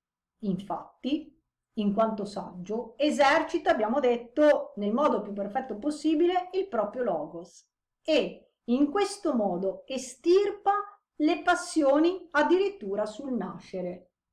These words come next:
Per lo stoico, infatti, la misericordia fa parte dei difetti e dei vizi dell'anima. Misericordioso è l'uomo stolto e leggero. Il sapiente non si commuove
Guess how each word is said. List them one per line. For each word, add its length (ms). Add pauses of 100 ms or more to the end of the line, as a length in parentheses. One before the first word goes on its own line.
(1040)
Per 180
lo 140
stoico, 880
infatti, 920
la 140
misericordia 1000
fa 160
parte 460
dei 280
difetti 680
e 20
dei 240
vizi 500
dell'anima. 840 (280)
Misericordioso 1300
è 160
l'uomo 300
stolto 1040
e 400
leggero. 840
Il 120
sapiente 640
non 300
si 240
commuove 880